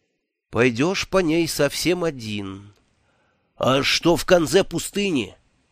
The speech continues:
«Судилище». «И никто не пройдет ее за тебя». Бейреш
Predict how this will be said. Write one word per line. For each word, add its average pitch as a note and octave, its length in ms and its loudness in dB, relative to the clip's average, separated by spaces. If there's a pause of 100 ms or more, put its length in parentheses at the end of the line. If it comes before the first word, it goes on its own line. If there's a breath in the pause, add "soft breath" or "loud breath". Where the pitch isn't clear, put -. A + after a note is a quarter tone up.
(760)
«Судилище». - 1000 -4 (1300)
«И B2 160 -2
никто D#3+ 480 -2
не D3 120 -4
пройдет C3 640 -4
ее F2+ 220 -14
за F#2 160 -12
тебя». F#2 420 -8 (1400)
Бейреш B2+ 640 2